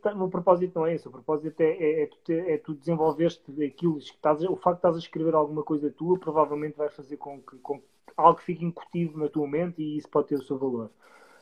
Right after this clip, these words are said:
Ahm, mas como estava-te a dizer, o, o caminho até à Team Founder foi esse, foi eu tentar sempre desenvolver um projeto, já ter o gosto de empreendedorismo, claro, e de que criar, mas nós temos também aqui uma visão muito hollywoodesca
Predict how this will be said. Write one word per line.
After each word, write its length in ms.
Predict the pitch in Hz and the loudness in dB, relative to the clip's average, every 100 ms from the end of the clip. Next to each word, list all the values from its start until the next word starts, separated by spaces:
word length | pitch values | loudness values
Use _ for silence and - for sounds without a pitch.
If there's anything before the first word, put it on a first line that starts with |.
| _ | _
Ahm, 460 | 139 139 147 147 151 - | 2 2 2 -2 -8 -4
mas 160 | 185 180 | 0 4
como 140 | 208 | 8
estava-te 260 | 202 190 196 | 8 6 2
a 40 | |
dizer, 320 | 190 175 151 | -2 4 4
o, 240 | 139 143 151 | 4 -4 -8
o 80 | 180 | -4
caminho 380 | - 180 185 180 | 2 4 4 4
até 120 | 180 | 4
à 80 | 175 | 2
Team 200 | 185 180 | 0 -2
Founder 340 | - 143 131 | 0 0 -2
foi 280 | - 170 156 | -4 -2 0
esse, 180 | 143 - | -2 -4
foi 100 | 135 | -4
eu 60 | |
tentar 320 | 131 143 151 | -4 -4 -4
sempre 260 | 147 151 135 | -4 -8 -8
desenvolver 400 | 135 143 139 143 | -8 -4 -4 -6
um 60 | 139 | -16
projeto, 420 | 127 139 165 - | -6 2 2 2
já 160 | 143 | -4
ter 180 | 135 147 | 0 0
o 80 | 143 | 0
gosto 320 | 135 147 - | 2 0 0
de 80 | 143 | -16
empreendedorismo, 680 | 135 135 139 131 139 180 156 | -18 -16 -18 -8 -4 -2 -4
claro, 380 | - 135 160 147 | -6 0 0 -2
e 60 | |
de 120 | 131 | -10
que 160 | - 135 | -10 -10
criar, 500 | - 131 131 165 220 - _ _ _ _ _ _ | -10 -6 0 0 -2 -12 _ _ _ _ _ _
mas 200 | 160 175 | 0 2
nós 220 | 180 190 | 4 2
temos 240 | 185 190 185 | 4 0 2
também 240 | 185 185 | 4 4
aqui 140 | 180 185 | 2 2
uma 160 | 175 | 2
visão 340 | 165 175 170 170 | 2 4 4 6
muito 480 | 170 170 - 165 | 4 0 -2 2
hollywoodesca 880 | 160 156 156 156 147 160 - 165 165 | 8 8 8 4 4 0 2 2 2